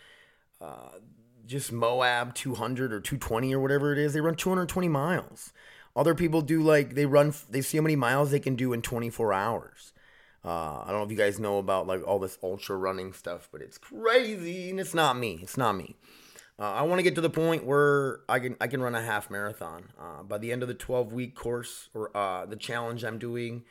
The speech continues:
for the Heel of Heroes, shout out, uh, Brittany Turner and Jeremy Locke. I love you guys so much. Thank you for giving me this opportunity,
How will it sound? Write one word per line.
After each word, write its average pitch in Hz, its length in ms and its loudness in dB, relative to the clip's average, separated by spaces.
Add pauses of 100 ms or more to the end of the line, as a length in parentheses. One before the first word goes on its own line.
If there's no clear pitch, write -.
(480)
for - 100 -18
the 107 80 -8
Heel 131 240 -2
of 135 60 0
Heroes, 156 640 2 (220)
shout 151 340 4
out, 147 380 2
uh, 101 260 -4 (280)
Brittany 127 300 -2
Turner 131 320 0
and 117 80 -2
Jeremy 113 220 0
Locke. 110 400 2
I 98 80 2
love 101 240 4
you 101 60 0
guys 95 240 2
so 98 140 -4
much. 92 260 -4
Thank 104 280 -2
you 95 120 -6
for 92 120 -10
giving 98 220 -2
me 95 80 -4
this 92 160 -4
opportunity, 90 720 -4